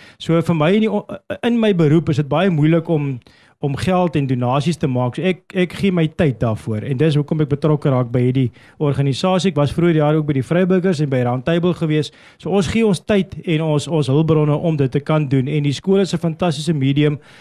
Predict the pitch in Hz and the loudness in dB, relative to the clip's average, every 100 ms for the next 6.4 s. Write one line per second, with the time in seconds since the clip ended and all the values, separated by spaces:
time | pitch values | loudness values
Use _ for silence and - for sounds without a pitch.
0 | - - 185 180 156 160 156 208 226 165 | -20 -2 0 2 0 0 0 0 2 2
1 | 220 247 - - _ 147 151 147 196 240 | 2 -2 -12 -20 _ 0 2 4 4 2
2 | 220 - 180 180 - 214 214 170 175 143 | 0 0 0 0 0 0 0 0 0 2
3 | 196 220 143 185 185 160 170 160 147 156 | 2 2 2 2 2 2 0 0 0 -4
4 | 156 147 151 156 170 170 165 - - _ | 0 0 0 0 0 2 0 -2 -20 _
5 | _ - 156 160 156 - 190 180 165 185 | _ -4 0 2 2 2 0 2 0 2
6 | 180 185 165 | 2 4 2